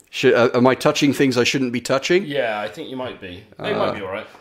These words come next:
Speaker 1: uh, well, well, hopefully the
Speaker 2: You might
Speaker 1: silk,
Speaker 2: get, you might
Speaker 1: the
Speaker 2: get away with it.
Speaker 1: hopefully the silk screen will take care of it. We'll see how we do. Yeah, anyway, um, so come on.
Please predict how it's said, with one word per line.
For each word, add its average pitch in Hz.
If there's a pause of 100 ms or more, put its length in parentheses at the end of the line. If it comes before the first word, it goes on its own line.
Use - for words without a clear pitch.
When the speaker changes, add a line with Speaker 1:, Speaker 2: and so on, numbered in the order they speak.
(120)
Speaker 1:
uh, 107
well, 113
well, 123
hopefully 131
the 120
Speaker 2:
You -
might 117
Speaker 1:
silk, 143
Speaker 2:
get, 190
you 196
might 165
Speaker 1:
the 135
Speaker 2:
get 117
away 104
with 98
it. 107
Speaker 1:
hopefully 143
the 123
silk 135
screen 113
will 110
take 107
care 113
of 101
it. 95
We'll 101
see 113
how 110
we 107
do. 110 (480)
Yeah, 127
anyway, 123 (140)
um, 139
so 175
come 180
on. 127